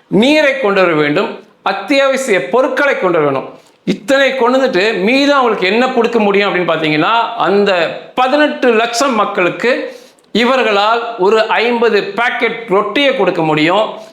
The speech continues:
இல்ல இன்னொரு ஐம்பது உணவுப் பொருளை கொடுக்க முடியும், இவ்வளவுதான் கொடுக்க முடியும். இதுக்கு முப்பது நாளா கோடிகள் செலவு பண்ணி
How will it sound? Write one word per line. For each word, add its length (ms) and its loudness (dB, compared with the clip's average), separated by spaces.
இல்ல 280 2
இன்னொரு 440 2
ஐம்பது 520 2
உணவுப் 340 2
பொருளை 240 0
கொடுக்க 240 0
முடியும், 240 2
இவ்வளவுதான் 460 2
கொடுக்க 240 0
முடியும். 420 -4
இதுக்கு 680 2
முப்பது 540 0
நாளா 540 2
கோடிகள் 800 2
செலவு 340 0
பண்ணி 260 -2